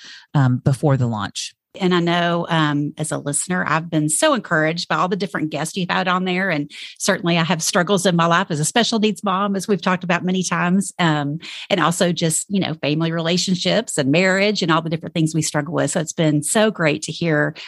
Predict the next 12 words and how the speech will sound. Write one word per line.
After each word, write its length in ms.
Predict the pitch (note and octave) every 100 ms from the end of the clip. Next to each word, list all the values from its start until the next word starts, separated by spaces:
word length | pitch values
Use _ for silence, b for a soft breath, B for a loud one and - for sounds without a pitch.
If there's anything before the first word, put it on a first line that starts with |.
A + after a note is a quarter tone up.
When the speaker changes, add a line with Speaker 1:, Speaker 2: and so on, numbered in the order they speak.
| B
Speaker 2:
all 80 | D3+
the 80 | D#3
different 320 | D#3+ - -
perspectives 600 | D#3+ - D3 - C#3+ C#3+
that 100 | -
you've 140 | D3+ D3
interviewed 440 | D#3+ F3+ D#3 C#3
on 160 | C3 C3+
there. 280 | C3+ C#3+ - G3
As 140 | F#3
an 140 | E3 D#3
author 600 | A#3 D4+ D#3+ D3 E3